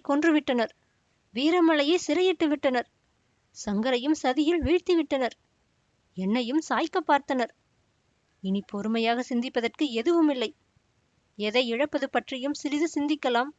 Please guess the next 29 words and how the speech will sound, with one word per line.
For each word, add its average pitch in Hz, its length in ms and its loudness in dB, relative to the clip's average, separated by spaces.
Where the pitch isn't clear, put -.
ஆனால் 208 560 2
மானத்தை 214 560 0
இழக்கும் 233 340 0
நிலை 233 260 2
ஏற்படும் 247 400 2
போது, 220 340 0
அதை 180 360 -6
காத்திட 214 520 -2
எதையும் 220 440 0
இழந்திட 240 360 2
முற்பட 233 460 0
வேண்டுமே 285 480 2
அல்லாமல், 240 520 2
அப்போது 254 480 0
சிந்தனைக்கே 330 560 2
இடமில்லை." 277 540 2
பொன்னர் 208 400 0
அந்த 160 240 -10
அணிவகுப்புல 208 520 -4
நின்ற 208 300 2
ஒரு 220 220 -2
குதிரையின் 285 440 0
மீது 254 320 -2
தாவி 311 380 0
ஏறி 233 280 -2
அமர்ந்தா. 214 360 -2
போர் 196 360 -6
முரசு 196 500 -4
அதிர்ந்துச்சு. 214 600 -4